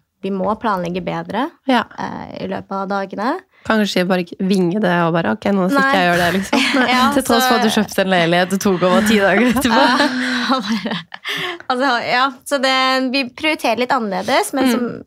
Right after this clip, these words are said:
Speaker 1: som sagt, det er jo ren interesse for oss, og så lenge vi synes det er gøy, så fortsetter vi å gjøre, leve det samme livet vi egentlig har gjort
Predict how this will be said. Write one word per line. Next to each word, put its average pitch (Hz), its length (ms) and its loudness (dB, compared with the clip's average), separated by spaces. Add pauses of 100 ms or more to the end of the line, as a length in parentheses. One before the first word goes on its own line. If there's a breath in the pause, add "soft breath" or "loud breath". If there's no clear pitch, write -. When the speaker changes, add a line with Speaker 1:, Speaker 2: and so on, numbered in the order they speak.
Speaker 1:
som 247 200 -6
sagt, 277 260 -2
det 214 80 -2
er 208 140 0
jo 220 100 0
ren 214 160 -2
interesse 214 500 -6
for 208 200 -6
oss, 247 180 -2
og 226 160 -2
så 247 100 -4
lenge 220 320 -2
vi 202 220 -8
synes 190 340 -8
det 214 120 -6
er 233 100 -2
gøy, 269 160 0 (400 loud breath)
så - 160 -6
fortsetter 208 500 -6
vi 208 120 -2
å 214 80 -2
gjøre, - 880 -8
leve 202 360 -2
det 214 120 -6
samme 196 260 -4
livet 180 240 -6
vi 202 140 -2
egentlig - 340 -8
har 190 80 -6
gjort 185 300 -8